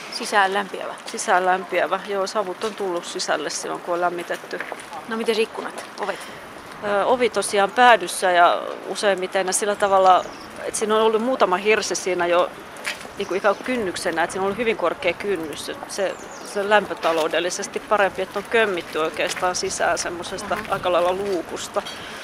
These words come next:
Speaker 2: Ikkunat oli semmosia hyvin pieniä aukkoja, jossa oli useimmiten ihan joku puinen luukku edessä. Sitten saattoi olla myös tämmösiä kalvoikkunoita, että on esimerkiksi eläimen virtsarakosta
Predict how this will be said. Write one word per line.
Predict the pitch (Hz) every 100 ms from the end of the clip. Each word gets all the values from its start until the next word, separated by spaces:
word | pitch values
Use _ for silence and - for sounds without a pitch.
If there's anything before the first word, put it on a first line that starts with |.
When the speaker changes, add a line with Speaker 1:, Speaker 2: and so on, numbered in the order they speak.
| - - - -
Speaker 2:
Ikkunat | - 240 254 190 - -
oli | 196 196
semmosia | 214 202 208
hyvin | 214 220
pieniä | - 233 247 202 185
aukkoja, | 175 190 185 - 180 156 - - - - - - -
jossa | - - 185
oli | 170
useimmiten | 190 220 190 165 - 160
ihan | 175 165
joku | 170 - -
puinen | 214 196 156 165
luukku | 180 180 - 226 226 - - - -
edessä. | 185 190 190 - - 202 - - - - - -
Sitten | - 214 -
saattoi | 208 202 196 202
olla | 196
myös | 196 190 -
tämmösiä | 196 196 196
kalvoikkunoita, | 190 - 220 214 165 156 165 - 170 165 160 160
että | 160 - 175
on | 175 - - - - - - - 269
esimerkiksi | - 170 170 - 175 202 - 196
eläimen | - 170 185 170 160 151 - - - 180 160
virtsarakosta | 208 - - 175 131 - 170 - -